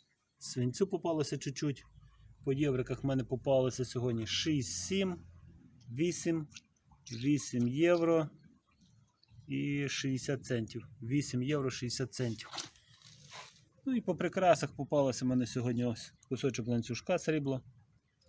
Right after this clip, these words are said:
Може, він там іще був, я навіть не став шукати. М, коротше,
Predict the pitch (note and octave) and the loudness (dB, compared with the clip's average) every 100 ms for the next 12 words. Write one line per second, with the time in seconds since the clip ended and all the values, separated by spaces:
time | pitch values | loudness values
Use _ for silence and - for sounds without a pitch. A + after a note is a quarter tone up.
0 | _ A#3 A3+ E3+ E3 D#3 D#3 C#3+ G3 E3 | _ 2 4 6 4 6 6 6 6 6
1 | C3+ B2 - - - - G#3+ D#3 C#3+ C3+ | 6 2 -2 -20 -10 0 6 8 8 4
2 | B2+ C#3 - B2 C3 A2+ A2 - _ _ | 4 2 2 2 4 4 0 -12 _ _
3 | - - - _ _ _ _ B2 A#2 A2 | -20 -20 -20 _ _ _ _ -12 -12 -12
4 | A2 G#2+ - | -8 -8 -8